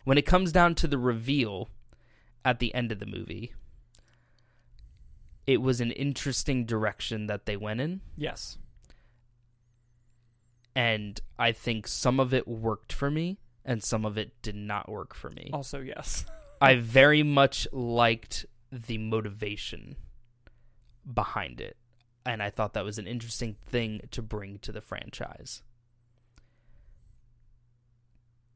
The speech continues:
Speaker 1: I'll leave it at that before I go any farther.
Speaker 2: Yes, yes. It was interesting.
Speaker 1: Um,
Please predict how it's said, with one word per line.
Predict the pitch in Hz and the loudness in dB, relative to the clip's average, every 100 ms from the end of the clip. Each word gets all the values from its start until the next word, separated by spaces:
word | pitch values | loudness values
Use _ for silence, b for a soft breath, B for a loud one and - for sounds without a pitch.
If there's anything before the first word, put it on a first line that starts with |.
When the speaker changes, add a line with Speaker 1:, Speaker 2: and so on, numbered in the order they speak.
| _ _ _ _ _ _ _ _ | _ _ _ _ _ _ _ _
Speaker 1:
I'll | 120 104 | -2 -2
leave | 107 107 | -2 -2
it | 104 | -2
at | 95 - | -4 -4
that | 98 90 | -4 -2
before | - - 80 | -6 -4 -2
I | 98 | -4
go | 98 60 | -6 -10
any | 87 | -10
farther. | - - 170 - - | -8 -6 -4 -4 -6
Speaker 2:
Yes, | - - - | -8 -10 -4
yes. | 156 - - - | -4 -4 -12 -10
It | 160 | -4
was | 156 147 139 | -2 -2 -4
interesting. | 131 131 - - 147 - - - | -10 -12 -10 -10 -12 -20 -20 6
Speaker 1:
Um, | 139 131 107 - - | 10 10 8 2 -12